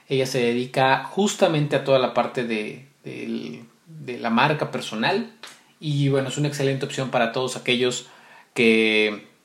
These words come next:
quieran aprender, no, no nada más el cómo te ves, no nada más es la, ya saben, la calorimetría y si uso rayas o puntos o, o qué falda me queda mejor por mi tipo de cuerpo. Y,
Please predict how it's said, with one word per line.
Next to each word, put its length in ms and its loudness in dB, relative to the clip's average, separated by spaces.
quieran 580 2
aprender, 640 -2
no, 120 0
no 220 2
nada 300 6
más 240 0
el 100 2
cómo 220 -2
te 160 0
ves, 260 2
no 80 -2
nada 200 0
más 220 0
es 140 -2
la, 160 -4
ya 240 -8
saben, 240 -4
la 100 -6
calorimetría 840 0
y 220 -2
si 180 0
uso 240 4
rayas 640 4
o 160 -2
puntos 720 4
o, 80 2
o 260 0
qué 140 -2
falda 280 4
me 200 2
queda 180 4
mejor 380 0
por 120 0
mi 120 0
tipo 340 -4
de 120 -2
cuerpo. 380 -2
Y, 80 -4